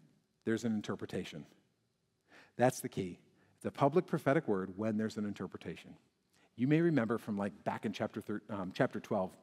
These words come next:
Paul outlines, he's like, "Here are the d-, different gifts of the Holy Spirit." And he's like, "There's healing, there's tongues, there's prophecy, word of knowledge, word of wisdom, and then the last one is the gift of the interpretation of tongues." That's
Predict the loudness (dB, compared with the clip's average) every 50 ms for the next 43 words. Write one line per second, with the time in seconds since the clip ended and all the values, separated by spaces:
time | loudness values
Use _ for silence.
0 | -20 _ _ _ _ _ _ _ _ _ _ -20 _ -20 -20 -20 -20 -12 0 2
1 | 4 4 4 4 6 6 6 6 6 2 -4 -4 -4 -6 -8 -8 -6 -6 -6 -4
2 | 2 4 6 6 6 4 0 -2 -6 -4 0 -2 0 0 0 -2 -2 -2 -2 -6
3 | -4 -2 -2 -2 -2 0 0 0 0 0 -4 -10 -8 -4 -4 -4 -4 -6 -10 -20
4 | -20 -20 -20 -16 -10 -8 -8 -8 -2 2 6 6 6 8 8 6 6 6 4 2
5 | 0 -4 -14 -4 0 0 0 0 -2 -4 -6 2 4 6 6 6 4 2 0 0
6 | -2 -6 -6 0 2 2 2 2 0 -4 0 2 2 4 4 2 0 -2 2 4
7 | 6 6 8 6 6 4 2 0 0 -2 0 4 6 6 6 8 6 6 6 6
8 | 6 6 6 6 6 8 6 6 4 2 -2 -4 0 4 4 6 6 4 2 -2
9 | -4 -6 -8 -18 -20 -20 -10 0 4 4 4 4 0 -8 -16 -20 -20 _ _ _
10 | _ 2 4 6 6 6 4 -2 -8 -4 6 8 8 8 8 4 -6 -2 0 2
11 | 2 2 0 -4 -12 -6 -2 0 0 0 -2 -4 -8 -20 -20 _ _ -20 _ _
12 | -8 -8 -8 -6 -2 -4 0 0 0 -2 0 -2 -4 -2 -2 -4 -6 -6 -2 -2
13 | -2 -2 -2 -4 -10 -14 -16 -20 -20 _ _ _ _ _ _ _ _ _ _ _
14 | _ _ _ _ _ _ _ _ _ _ _ _ _ _ _ _ _ _ 0 0
15 | 0 0